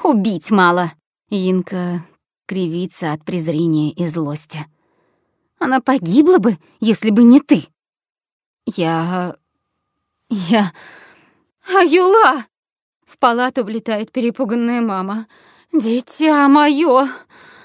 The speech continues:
Мама склоняется над кроватью, щекой приникает к губам лежащей без сознания дочери. Точно так она делала, когда Аюла была младенцем.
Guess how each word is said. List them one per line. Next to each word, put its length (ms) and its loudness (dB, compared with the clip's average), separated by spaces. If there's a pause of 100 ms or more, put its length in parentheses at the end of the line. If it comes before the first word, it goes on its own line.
(140)
Мама 280 0
склоняется 680 -6
над 160 -8
кроватью, 640 -10
щекой 440 -4
приникает 560 -6
к 60 -14
губам 500 -6
лежащей 540 -8
без 200 -10
сознания 580 -4
дочери. 520 -10 (640)
Точно 400 -6
так 240 -6
она 220 -2
делала, 400 -4
когда 340 -6
Аюла 380 -2
была 260 -2
младенцем. 720 -4